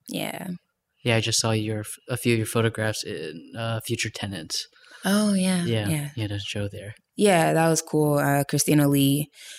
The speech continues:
Speaker 1: curated a show called I'm Not With Him.
Speaker 2: Mm-hmm.
Speaker 1: Um, so, like, all, uh,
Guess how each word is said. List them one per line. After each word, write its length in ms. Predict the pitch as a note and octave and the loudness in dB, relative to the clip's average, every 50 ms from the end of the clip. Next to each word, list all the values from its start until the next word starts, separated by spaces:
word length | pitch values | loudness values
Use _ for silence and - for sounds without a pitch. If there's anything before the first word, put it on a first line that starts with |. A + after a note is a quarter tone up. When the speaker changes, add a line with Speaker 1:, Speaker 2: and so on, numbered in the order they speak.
| - _ - | -20 _ 0
Speaker 1:
curated 360 | - D3+ D3 C#3+ C#3+ C#3+ C#3+ | 2 4 4 4 4 2 0
a 40 | D3 | 0
show 380 | C#3+ - C#3+ C#3 C#3 C#3 C#3 C#3 | 0 2 2 2 2 2 0 0
called 280 | - - C#3+ C#3 C#3 C#3+ | -2 -2 0 0 2 2
I'm 100 | C#3 C#3 | 2 2
Not 200 | C3+ C3+ - - | 2 0 -2 -4
With 120 | D3 - | -6 -4
Him. 460 | - C#3+ C#3 C#3 C#3 C#3 C#3+ D3 D3 - - | -2 -2 0 0 2 2 2 0 0 -4 -2
Speaker 2:
Mm-hmm. 100 | A#2+ A#2 | 0 2
Speaker 1:
Um, 420 | C#3+ C#3+ C#3 C3+ C#3 C#3 C3+ C#3+ | 2 4 4 4 4 2 2 0
so, 220 | - - C#3+ C#3 C3+ | 0 0 0 2 2
like, 220 | C3+ C3+ C3+ - - | 2 0 -2 -2 0
all, 720 | D#3 D3 C#3+ C#3+ C#3 C#3 C#3 C3+ C#3 C#3 C#3 C#3 C#3 - - | 0 2 4 4 4 2 2 2 0 0 -2 -4 -6 -6 -6
uh, 320 | D#3 D3+ D3+ - - | -6 -6 -4 -6 -6